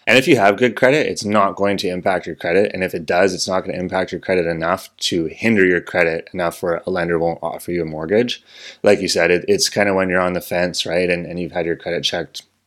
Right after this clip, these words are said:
fifteen times in the last two months where it will hinder that. I'd say the other piece is, like, a full application. Honestly, an application takes fifteen minutes, maybe twenty-five minutes if there's a handful of people on it.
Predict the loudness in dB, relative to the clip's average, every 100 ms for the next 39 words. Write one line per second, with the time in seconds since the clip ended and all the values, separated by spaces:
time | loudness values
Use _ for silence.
0 | _ -4 -4 -4 -4 -4 -4 -4 -2 -2
1 | -2 -2 -4 -6 -4 -6 -6 -6 -4 -6
2 | -2 2 4 2 -2 _ -20 -20 -2 0
3 | 6 8 10 10 8 4 -4 0 2 4
4 | 4 4 6 4 2 6 8 6 4 2
5 | 4 2 2 2 2 2 0 0 0 0
6 | 0 -2 -2 -2 -12 _ 0 0 0 -2
7 | 0 2 0 0 -6 -8 _ 0 0 0
8 | -4 -4 2 2 2 0 -2 -2 -2 -2
9 | -2 -2 -4 -6 -4 -4 -4 -4 -2 0
10 | 0 0 -4